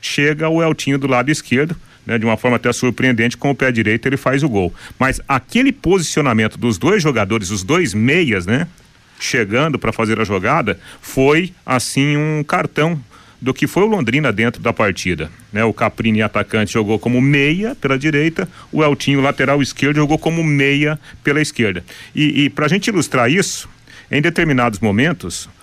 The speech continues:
o Eltinho foi o segundo atacante antes dele ser substituído pelo Danilo. Quando o Danilo entra, o Danilo continua como segundo atacante, porque aí o Londrina tinha o, o Caprini de um lado e o Vitinho, né? O Vitor Daniel fazendo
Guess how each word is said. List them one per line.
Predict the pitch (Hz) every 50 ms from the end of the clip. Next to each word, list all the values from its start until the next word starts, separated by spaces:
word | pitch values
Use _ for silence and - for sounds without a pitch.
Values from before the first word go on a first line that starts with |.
| - - -
o | 123 131
Eltinho | 139 131 120 - - 151 160 185 175
foi | - - 185
o | 202
segundo | 190 - - 190 143 139 185 202 202
atacante | 202 - 226 214 - - 143 143 143 - - - -
antes | - 135 147 147 - 156
dele | 147 160 160 156
ser | - 151 147
substituído | - 156 147 147 - 147 - - 139 135 127
pelo | - 147 151
Danilo. | 147 165 156 135 117 113 101 - - - - - - -
Quando | - 196 240 233
o | 254
Danilo | 214 190 160 151 147 131 117 113
entra, | 139 196 220 - - 104 90 -
o | - 135
Danilo | 123 123 120 135 165 185
continua | - 196 185 - - 151 143 202 262 285
como | - - 226 240 247
segundo | - - 175 165 185 208
atacante, | 202 233 240 - - 156 147 151 - - - - - - - -
porque | - - 139
aí | 131 131
o | 139
Londrina | 151 160 147 123 123 147 160 156
tinha | - - 135 139 151 165 165 151 135
o, | 123 104 107 120 117 113 113 -
o | - 117
Caprini | - - 131 120 - - - 127 143 165 202 247 214
de | 123 113
um | 117 110
lado | 107 107 120 147 165 175 196 190 - - - - - - - -
e | 131 135 135 139 147
o | 151 147 147 147 147 131
Vitinho, | 113 180 - - - 151 151 123
né? | 110 113 131 127 110 - -
O | 107 113
Vitor | 90 107 120 113 135 123
Daniel | 113 123 123 113 107 117 131
fazendo | - - 147 143 117 98 123 139 160 170 185 202 196